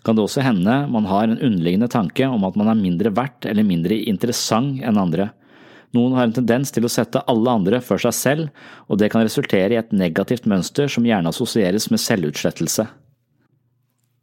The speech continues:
Å vokse opp handler om å bli møtt på egne behov, oppleve omsorg og kjærlighet, og en viktig del av den prosessen dreier seg også om grensesetting. Det er det siste punktet i listen over grunnleggende behov for god psykisk helse.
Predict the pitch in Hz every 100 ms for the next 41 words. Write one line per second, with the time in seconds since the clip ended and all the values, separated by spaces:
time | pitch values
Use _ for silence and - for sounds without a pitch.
0 | _ _ _ _ - 135 123 - 135 156
1 | - - 104 98 107 110 117 110 - -
2 | 117 90 101 110 117 160 151 135 _ _
3 | 107 104 107 135 120 85 - 101 123 -
4 | 123 92 85 131 156 - - - - 110
5 | 127 - 120 104 107 123 113 90 - -
6 | 90 - 139 147 127 110 92 131 104 -
7 | 110 113 98 78 - 90 - 98 - _
8 | _ _ _ _ - - _ _ _ 107
9 | 127 151 135 127 120 101 - 151 160 120
10 | 123 - 131 131 107 107 131 90 90 98
11 | 110 117 151 151 139 - 101 110 117 -
12 | 101 - - 101 85 -